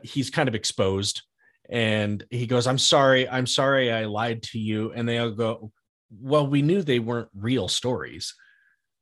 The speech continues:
We knew, <laughs> like, we've heard of Luke Skywalker, you know?" <laughs> So, uh, but, but what you did was teach us to look at the world through a new perspective. So if that's helping us, then great.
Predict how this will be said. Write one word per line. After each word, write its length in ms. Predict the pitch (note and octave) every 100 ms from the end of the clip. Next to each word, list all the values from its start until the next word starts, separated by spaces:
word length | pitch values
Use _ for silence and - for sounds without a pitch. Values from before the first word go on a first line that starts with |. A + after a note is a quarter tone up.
| -
We 120 | D3
knew, 280 | C#3 D#3 A#2 A2+ - -
<laughs> 300 | - D3+ F#3+
like, 240 | D#3 - - -
we've 220 | F3+ C#3
heard 240 | E3 F3+
of 100 | C3+
Luke 200 | A#2 B2
Skywalker, 760 | - - A2+ G2 C#2+ C#2 - D2+ - - - -
you 100 | B2
know?" 120 | B2
<laughs> 920 | - - - - - - - - B3 - C4 G#3+
So, 480 | - F3 D3 C3+ -
uh, 140 | D#3+ C#3
but, 440 | A#2+ D3+ C#3+ C#3+
but 200 | D#3 D3
what 140 | E3+
you 80 | D3+
did 320 | B2 F#3 B2+
was 200 | A2 A#2
teach 240 | - C#3+ C#3
us 100 | B2
to 100 | A#2+
look 180 | B2 B2
at 60 |
the 60 | A2
world 280 | A2 A2+ G#2+
through 160 | A#2
a 40 | G#2
new 120 | A2
perspective. 600 | G#2 G2+ - D3 A2+ E2
So 440 | - - G#2 G#2 - - - _ _
if 140 | C#3 B2+
that's 220 | C#3 D3+
helping 300 | F#3 F#3 G3
us, 240 | A3+ D#4 -
then 220 | G#3 G3
great. 420 | E3+ A#3+ D3+ -